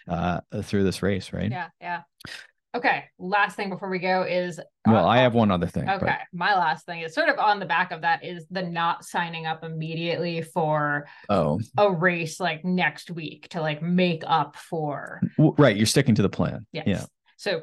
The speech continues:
Speaker 2: keeping, yes, keeping with the stick to the plan. But I think the tendency is, like, you sign up for the race, like, that's two weeks away because, like, you can get revenge on the course or whatever, or, you know, finish your season.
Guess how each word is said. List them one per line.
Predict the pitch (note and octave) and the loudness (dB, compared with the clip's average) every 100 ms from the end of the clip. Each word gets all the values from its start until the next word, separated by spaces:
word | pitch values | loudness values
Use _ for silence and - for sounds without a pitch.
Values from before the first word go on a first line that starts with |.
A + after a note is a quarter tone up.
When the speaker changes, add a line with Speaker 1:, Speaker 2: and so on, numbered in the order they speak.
| - | -4
Speaker 2:
keeping, | B3 A3 G#3+ | -4 -2 -2
yes, | F3 - | -4 -4
keeping | C#4+ D4 | -2 0
with | A3+ | -2
the | E3 | -6
stick | - G#3+ | -6 -6
to | F#3+ | -6
the | D#3+ | -6
plan. | F#3+ F3 D#3+ | 0 0 2
But | F3+ | 0
I | |
think | F#3 F#3 | -2 -4
the | F#3 | -4
tendency | - A3+ G3+ G3 F3+ | -2 0 0 0 0
is, | E3 | 0
like, | D#3+ - - | -4 -8 -14
you | F3+ | -8
sign | F3+ G#3+ F#3 | 0 2 2
up | F3 | 0
for | F3+ | -2
the | E3 | -6
race, | E3+ D#3+ D#3+ E3+ | -2 -2 -2 -4
like, | D3+ D3+ | -6 -6
that's | D#3+ - - | -8 -10 -12
two | - G3+ | -2 2
weeks | E3+ D#3 | 2 0
away | F3 E3 | 0 0
because, | D#3+ D#3+ E3+ D3 D3 | 0 -4 -4 -4 -6
like, | C#3+ D#3+ | -12 -12
you | D3+ | -12
can | C3+ C#3 - - - | -12 -14 -18 -6 -2
get | G#3 | 0
revenge | G3+ E3+ F3 F#3 | 2 4 4 2
on | E3+ | -2
the | D#3+ | -4
course | - F3+ D#3+ | -2 -2 0
or | F3 | -2
whatever, | E3 D#3 D#3 | 2 2 2
or, | D#3+ C#3+ D3 | -2 -2 -6
you | D#3 | -6
know, | D3+ | -6
finish | C#3+ G#3+ F#3+ - | -2 0 0 -2
your | E3+ | -4
season. | F3+ E3+ E3 | -2 -2 -2